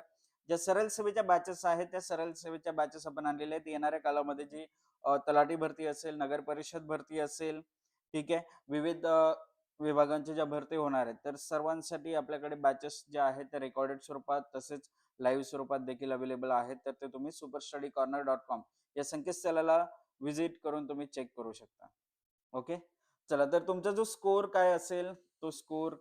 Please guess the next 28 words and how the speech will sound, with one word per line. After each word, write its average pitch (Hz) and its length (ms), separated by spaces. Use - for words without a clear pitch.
कमेंट 135 320
बॉक्समध्ये 131 560
जरूर 123 460
टाका. 151 400
आणि 143 220
विद्यार्थी 156 360
मित्रांनो 156 500
लवकरच 143 500
मी 147 300
याच्यावर 135 380
कट 135 160
ऑफचं 143 260
सेशन 135 400
जे 135 60
आहे 131 260
most 143 420
expected 131 540
जी 135 80
कट 127 180
ऑफ 131 100
फायनल 131 280
कट 127 200
ऑफ 127 80
काय 131 120
असू 123 240
शकते 147 380
त्याच्यावर 143 320
आपण 151 320